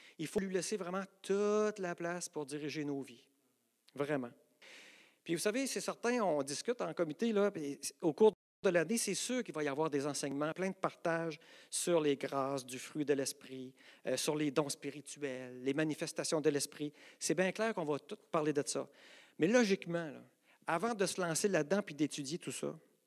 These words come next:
je pense qu'il est nécessaire de connaître d'abord ce que la parole nous enseigne sur le fait d'être rempli de l'Esprit. Parce que tu peux aspirer à voir les dons, à voir des manifestations, à goûter à toutes les bénédictions que le Saint-Esprit peut nous amener,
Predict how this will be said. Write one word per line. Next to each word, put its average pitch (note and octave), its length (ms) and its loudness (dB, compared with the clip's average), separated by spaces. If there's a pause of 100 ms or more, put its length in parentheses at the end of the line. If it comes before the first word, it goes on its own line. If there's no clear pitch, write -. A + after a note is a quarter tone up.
(300)
je - 100 -14
pense A#3 200 6
qu'il E3 140 0
est - 20 0
nécessaire D#3+ 460 0
de D3+ 80 0
connaître D3 400 2
d'abord D#3+ 500 4
ce - 80 -8
que - 140 2
la D3 180 4
parole E3 280 -2
nous D3+ 140 -4
enseigne F3 360 -6
sur D#3 120 -6
le C3+ 120 -2
fait F3 140 0
d'être C#3 380 -2 (140)
rempli A3 480 0
de C3 80 0
l'Esprit. A2+ 340 -8 (1040)
Parce D3+ 180 0
que - 80 0
tu - 140 -2
peux C4 360 0
aspirer G#3 640 -2 (260)
à D3+ 100 0
voir F#3 180 0
les F3 180 2
dons, F#3 380 0 (280)
à - 80 0
voir F#3 160 0
des F3+ 100 2
manifestations, F#3 840 -2
à D3 120 -2
goûter E3 360 -4
à F3 60 0
toutes A#3+ 240 -2
les G#3 80 0
bénédictions F3+ 560 0
que F#3 80 0
le D3 60 0
Saint-Esprit E3+ 480 -4
peut F3+ 140 -4
nous D3+ 180 -2
amener, D#3 340 -2